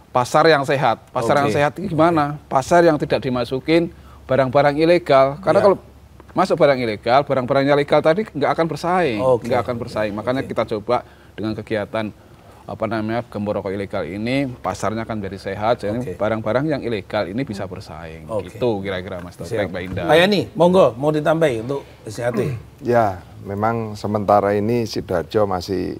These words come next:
Speaker 3: kecil luasannya.
Speaker 2: Ya, luasannya.
Speaker 3: Ini nanti ke depan kalau dari,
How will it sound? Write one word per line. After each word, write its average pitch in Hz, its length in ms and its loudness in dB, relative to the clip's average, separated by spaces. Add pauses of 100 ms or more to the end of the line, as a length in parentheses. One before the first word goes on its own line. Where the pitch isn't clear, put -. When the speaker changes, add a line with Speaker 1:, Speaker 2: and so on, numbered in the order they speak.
(140)
Speaker 3:
kecil 107 540 -4
luasannya. 101 580 -4 (220)
Speaker 2:
Ya, - 40 -6
luasannya. - 420 -16 (180)
Speaker 3:
Ini 104 240 -6
nanti 104 260 -4
ke - 120 -6
depan 110 440 2 (380)
kalau 87 360 -2
dari, 82 840 -4